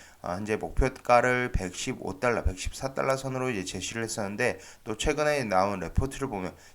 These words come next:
여전히 백이십 달러 대에, 백이십 달러 더, 달러의 목표가를 제시하고 있다라는 점 참고로 봐주시고, 어, 잠깐 발음이 꼬였는데, 아, 양해 부탁드리겠고요.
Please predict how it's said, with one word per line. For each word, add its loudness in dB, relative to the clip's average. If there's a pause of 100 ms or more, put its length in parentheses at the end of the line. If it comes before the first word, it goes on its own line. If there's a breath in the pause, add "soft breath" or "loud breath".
여전히 -2
백이십 -2
달러 0
대에, -2 (220 loud breath)
백이십 -2
달러 0
더, 0 (140)
달러의 0 (160 loud breath)
목표가를 -2 (120)
제시하고 -2
있다라는 -4
점 -4
참고로 -4
봐주시고, -2 (240 loud breath)
어, -6
잠깐 -4
발음이 -2
꼬였는데, -2 (260 loud breath)
아, -6
양해 0
부탁드리겠고요. -6